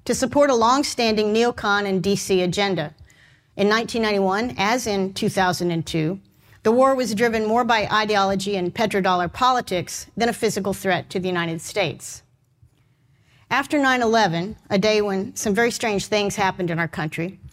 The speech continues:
new requests for intelligence came down from the political leadership. Secretary of Defense Don Rumsfeld was yelling, "Find everything you can about Iraq and Saddam Hussein." And Vice President Cheney started making visits to talk with C I A analysts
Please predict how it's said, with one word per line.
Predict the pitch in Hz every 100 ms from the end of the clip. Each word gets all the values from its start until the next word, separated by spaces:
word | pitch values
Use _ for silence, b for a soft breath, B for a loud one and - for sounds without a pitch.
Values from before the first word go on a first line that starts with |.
| B B B B _
new | 233 294
requests | 320 320 262 226 -
for | - 233
intelligence | - 214 190 196 190
came | - 220 208
down | 190 190
from | 202 196
the |
political | 185 185 180 170 185
leadership. | 208 208 - 160 143 - _ _ _ _ _
Secretary | - 226 - 214
of | 185
Defense | 175 214 190
Don | 180 180 170
Rumsfeld | 175 214 208 220 202 185
was | 156
yelling, | 190 202 190 160 151 B B
"Find | 226 226
everything | 247 262 262 254
you | 254
can | 247 254 240
about | 214 208 196
Iraq | 190 214 233 196
and | 202
Saddam | - 214 214
Hussein." | 208 - 214 185 160 - b b b b
And | 190
Vice | 226 -
President | - 277 240 240
Cheney | - 277 277 226
started | 190 233 226
making | 226 226 226
visits | 190 247 262 - -
to | 214
talk | 240 240 240
with | 226
C | - 254
I | 247
A | 233 226
analysts | 214 220 170 - - - -